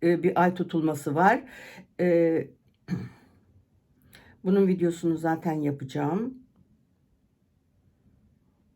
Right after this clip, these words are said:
Bu sizin stratejinizi değiştiriyor. İşinizle ilgili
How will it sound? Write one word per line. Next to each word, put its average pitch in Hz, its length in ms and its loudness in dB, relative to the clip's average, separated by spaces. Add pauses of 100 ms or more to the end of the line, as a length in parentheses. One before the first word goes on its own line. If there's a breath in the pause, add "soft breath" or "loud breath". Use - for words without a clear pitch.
(680)
Bu 285 320 0
sizin 240 400 -4 (540)
stratejinizi 220 1120 -2
değiştiriyor. - 680 -6 (720 soft breath)
İşinizle 277 840 4
ilgili 156 680 2